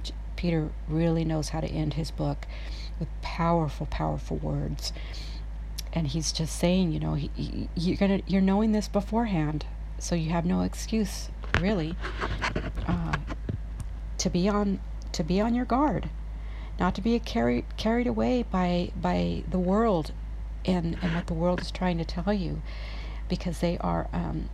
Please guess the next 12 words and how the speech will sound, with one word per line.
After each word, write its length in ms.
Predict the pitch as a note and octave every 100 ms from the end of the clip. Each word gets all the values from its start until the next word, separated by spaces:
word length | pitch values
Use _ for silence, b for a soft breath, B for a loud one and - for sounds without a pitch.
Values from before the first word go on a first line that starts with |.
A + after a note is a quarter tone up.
| - -
uh, 180 | - C#2 - - -
a-, 140 | - - - - - - -
unprincipled 800 | G3 G3 - G#3 - B3+ A3+ A3
men. 400 | G#3+ A#3 D#3+ C3 - - - - - - - - - D#3+
A-, 80 | - - - -
and, 400 | F#3 F3 E3 D#3
um, 400 | D3+ D#3 D3+ D3 - - - - B B B B B
you 200 | F3 G#3
need 240 | B3+ A3+ G#3+
to 80 |
hold 300 | G3 G3 G3
fast 520 | - F3 E3+ F3+ -